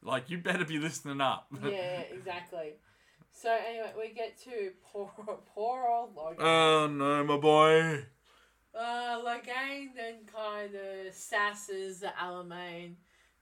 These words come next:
Speaker 1: Uh,
Speaker 2: more,
Speaker 1: Amelin.
Speaker 2: trying, sorry, A-, Amelin, um, more trying to provoke
Speaker 1: Oh,
Speaker 2: her.
Speaker 1: he, he just, he just starts spouting shit.
Speaker 2: Yeah.
Speaker 1: He's like, "Okay, I'm in, I'm in, like, a position here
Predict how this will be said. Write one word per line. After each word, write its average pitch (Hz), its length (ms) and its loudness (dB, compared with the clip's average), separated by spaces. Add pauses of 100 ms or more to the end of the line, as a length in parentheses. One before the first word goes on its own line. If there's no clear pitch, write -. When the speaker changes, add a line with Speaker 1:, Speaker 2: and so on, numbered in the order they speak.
(120)
Speaker 1:
Uh, 202 60 -8
Speaker 2:
more, 202 360 -2
Speaker 1:
Amelin. 220 340 -6
Speaker 2:
trying, 240 380 -2 (220)
sorry, 170 380 -12 (440)
A-, 170 60 -10
Amelin, 170 480 -14 (720)
um, 185 420 -8 (300)
more 208 220 -6
trying 208 240 -8
to - 80 -18
provoke 170 640 -8
Speaker 1:
Oh, 202 60 -2
Speaker 2:
her. 269 220 -2 (160)
Speaker 1:
he, 147 100 -8
he 185 40 -4
just, - 380 -12 (760)
he 160 120 -4
just 320 300 -4
starts 101 360 -2
spouting - 560 -8
shit. - 560 -8 (320)
Speaker 2:
Yeah. 185 360 -6
Speaker 1:
He's 180 200 2
like, 151 360 2
"Okay, 139 260 2
I'm 120 280 0
in, 139 260 -6
I'm 131 180 -2
in, 127 240 -6
like, 110 300 -4
a 120 80 -10
position 117 580 -10
here 104 380 -8